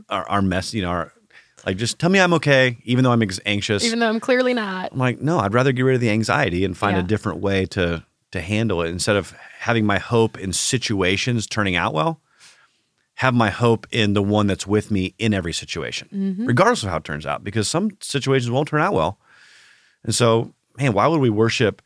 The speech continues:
Speaker 1: the outcome of temporary circumstances, knowing full well that some are gonna turn out fine and some will not turn out the way we want? Like, that's just a roller coaster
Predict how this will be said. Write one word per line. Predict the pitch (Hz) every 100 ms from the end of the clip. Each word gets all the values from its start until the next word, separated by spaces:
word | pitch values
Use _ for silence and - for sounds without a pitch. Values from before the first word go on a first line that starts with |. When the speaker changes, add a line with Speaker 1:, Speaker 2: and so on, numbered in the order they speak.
| _ _ -
Speaker 1:
the | 104 -
outcome | 117 131 - 120 101 92 -
of | 95 87 - - _
temporary | - 131 123 127 104
circumstances, | - - - 85 82 73 - 95 - _ _ _ _ _ _ _ _
knowing | 107 113 123 165 123 101
full | - 151 143
well | 120 143 110
that | 98
some | - 117 127
are | 165
gonna | 165 160
turn | - 147 147
out | 160
fine | - 175 95
and | 110 101
some | - 120 139
will | 113
not | 107 -
turn | - 101
out | 87
the |
way | 92
we | 85
want? | 80 73 92 - _ _ _ _ _ _ _ _ -
Like, | 110
that's | 123 160
just | 185 95
a |
roller | 80 101 123
coaster | - 87 - - -